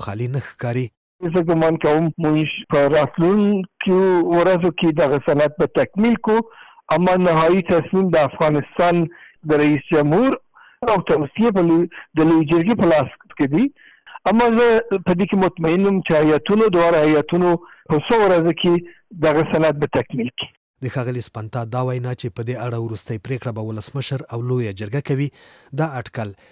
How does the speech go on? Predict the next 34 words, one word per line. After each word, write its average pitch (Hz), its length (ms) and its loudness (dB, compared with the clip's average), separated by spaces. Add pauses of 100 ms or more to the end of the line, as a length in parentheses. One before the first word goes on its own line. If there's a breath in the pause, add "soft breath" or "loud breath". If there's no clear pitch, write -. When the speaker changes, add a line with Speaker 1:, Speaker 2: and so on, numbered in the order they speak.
(120)
Speaker 1:
چې 143 80 -4 (100)
ښایي 147 340 -2
دا 110 160 -6
سند 127 300 -6
د 110 100 -6
روانې 131 320 -4
میاشتې 110 260 -8 (120)
تر 104 160 -14
پایه 123 240 -6
لاسلیک - 380 -10
شي، 139 120 -6 (320 soft breath)
له 127 160 -4
شک - 220 -6
سره 107 240 -10
مخامخ 104 360 -12 (120)
کوي. 113 180 -8 (220)
ځکه 135 260 -4 (340 loud breath)
څرنګه 139 360 -4
چې 120 60 -6 (100)
د 110 100 -6
ولسمشر 107 540 -10
ویاند 131 400 -8
ایمل 117 320 -8
فیضي 123 340 -4
وایي، 113 180 -4 (300 soft breath)
د 127 160 -2
امریکا 123 260 -8
ځینې 143 280 -8 (100)
شرایط 113 420 -10 (160)
د 95 160 -10
منلو 117 320 -6
وړ 131 280 -6
نه 113 160 -4
دي. 120 100 -8